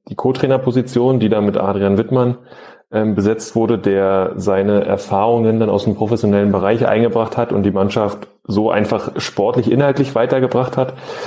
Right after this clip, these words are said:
Dementsprechend sind wir uns da sicherlich alle einig, dass, äh, ja, dass der Trainer dort, ähm,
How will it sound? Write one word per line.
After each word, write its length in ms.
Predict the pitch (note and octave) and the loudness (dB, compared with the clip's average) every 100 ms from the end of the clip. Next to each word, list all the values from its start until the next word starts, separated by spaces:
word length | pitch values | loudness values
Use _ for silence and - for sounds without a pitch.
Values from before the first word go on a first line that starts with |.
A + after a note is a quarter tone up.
| - _ _ | -14 _ _
Dementsprechend 760 | - - F#2+ F#2 - F#2+ G#2 G2 | -16 -4 -2 -2 -2 0 0 2
sind 120 | G2+ | 2
wir 80 | G2 | 2
uns 140 | F#2+ | 0
da 120 | G2+ F#2 | 0 0
sicherlich 360 | G2 G2+ F#2+ | 2 2 2
alle 160 | G2+ F#2+ | 2 2
einig, 300 | F#2+ G#2 G2+ | 0 0 0
dass, 320 | G2 F#2+ - | -2 -2 -4
äh, 440 | G#2 F#2+ F#2 F#2 G2 - - - - - - - - _ | 0 2 2 0 -6 -16 -20 -20 -18 -18 -18 -20 -20 _
ja, 200 | F#2 G2 | -2 0
dass 140 | G2 - | 0 -2
der 100 | - | -2
Trainer 360 | A#2+ A2+ B2 | 0 2 2
dort, 560 | A#2 A2 A#2+ - - - | 2 2 0 -2 -10 -8
ähm, 760 | A2+ G#2+ G#2 G#2 G#2 G#2 - - | -2 2 2 2 0 -2 -4 -10